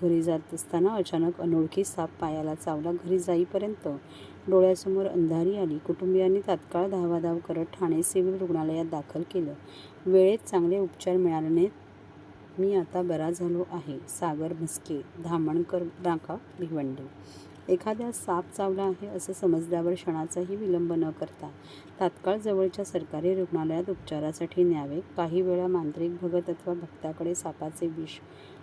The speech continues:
उतरवण्यासाठी नेलं जातं, मात्र वेळेत सर्पदंश झालेल्या व्यक्तीला उपचार मिळाले नाही तर रुग्ण दगावण्याची शक्यता अधिक असते. आपल्या सर्व शासकीय रुग्णालयात सर्पदंशावर औषध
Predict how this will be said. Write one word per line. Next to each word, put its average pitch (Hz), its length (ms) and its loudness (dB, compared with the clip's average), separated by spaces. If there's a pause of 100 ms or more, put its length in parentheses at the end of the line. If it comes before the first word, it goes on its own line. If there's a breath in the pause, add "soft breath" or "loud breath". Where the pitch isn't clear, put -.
(120)
उतरवण्यासाठी 190 720 4
नेलं 160 260 4
जातं, 160 320 -4
मात्र 170 360 -2
वेळेत 165 340 0
सर्पदंश 160 760 -4
झालेल्या 160 380 -4
व्यक्तीला 151 460 -4 (520 loud breath)
उपचार 208 320 0
मिळाले 202 340 4
नाही 202 260 2
तर 202 200 -2
रुग्ण 165 340 2
दगावण्याची 156 640 0
शक्यता 180 560 -2
अधिक 151 300 -2
असते. 135 360 -8 (440 loud breath)
आपल्या 180 300 2
सर्व 196 340 -2
शासकीय 220 600 -4
रुग्णालयात 160 600 0
सर्पदंशावर 165 1120 -2
औषध 175 320 -2